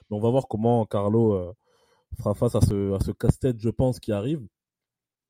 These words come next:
Mais en tout cas, moi, j'ai trouvé qu'on était offensivement beaucoup plus intéressant que le côté, euh, stéréotypé où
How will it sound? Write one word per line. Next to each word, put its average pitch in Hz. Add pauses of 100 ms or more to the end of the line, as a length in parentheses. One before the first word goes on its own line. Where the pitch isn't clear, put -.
(180)
Mais 107
en 110
tout -
cas, 147
moi, 131
j'ai 113
trouvé 117
qu'on 107
était 113
offensivement 110
beaucoup 107
plus 113
intéressant 104 (540)
que 113
le 117
côté, 113
euh, 104
stéréotypé 107
où 113